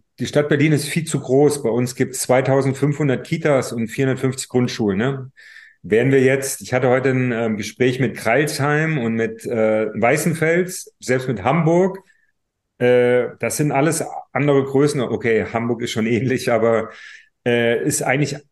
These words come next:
einfacher, was von unten sauber aufzubauen. Also so, wir sind eher dann immer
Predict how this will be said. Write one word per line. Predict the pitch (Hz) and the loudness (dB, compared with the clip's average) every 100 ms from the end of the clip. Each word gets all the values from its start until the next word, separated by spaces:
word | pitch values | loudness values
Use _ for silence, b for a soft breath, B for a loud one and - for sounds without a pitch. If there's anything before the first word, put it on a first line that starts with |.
| _ _ - | _ _ -4
einfacher, | 120 185 190 175 175 139 | -2 0 2 2 2 2
was | 139 - | 2 2
von | 139 | 0
unten | 147 170 170 | 0 -2 -4
sauber | 135 127 143 147 143 | 0 2 4 2 2
aufzubauen. | 143 143 - 127 113 104 107 | 0 -2 -6 -2 0 0 -2
Also | 110 107 120 | -6 -4 -4
so, | 117 127 | -2 -2
wir | 117 123 | 0 0
sind | 123 151 | 2 0
eher | 135 131 147 | 0 2 2
dann | 147 139 | 0 0
immer | 139 135 131 127 123 | 0 0 0 -2 -8